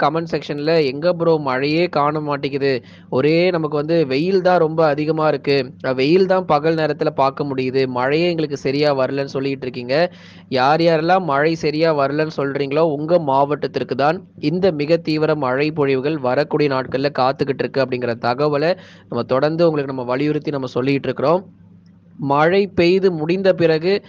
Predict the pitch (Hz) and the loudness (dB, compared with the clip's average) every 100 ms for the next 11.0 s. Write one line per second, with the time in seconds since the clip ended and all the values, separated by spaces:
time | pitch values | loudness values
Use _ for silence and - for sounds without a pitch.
0 | - - 147 165 190 185 170 147 147 175 | -20 -4 -2 2 4 6 4 2 2 4
1 | 190 151 156 170 165 175 160 160 160 151 | 2 0 0 -4 -2 0 0 0 -4 -2
2 | 139 151 156 143 139 165 175 131 131 156 | 0 0 0 -2 0 -2 -2 -4 -4 -4
3 | 165 120 160 160 131 139 151 151 - 135 | -6 0 2 2 0 -2 -2 -2 2 2
4 | 143 139 156 156 123 139 123 - - - | 0 -2 -2 0 2 2 0 -4 -16 -20
5 | - - - 120 131 143 143 180 175 131 | -20 -20 -6 -2 0 0 4 2 2 0
6 | 139 175 156 135 160 165 165 139 139 170 | 2 2 2 2 2 0 -4 -2 -2 2
7 | 180 170 190 185 160 - 151 151 160 208 | 2 4 4 2 -2 -2 -2 0 0 0
8 | - 135 - 165 156 147 143 139 143 202 | -2 -8 2 4 4 2 -2 -2 2 2
9 | 196 139 156 165 151 135 135 139 139 156 | 0 -2 0 0 0 2 2 0 0 -2
10 | 151 - 156 143 131 135 139 131 135 170 | -4 0 0 2 0 0 -4 0 0 0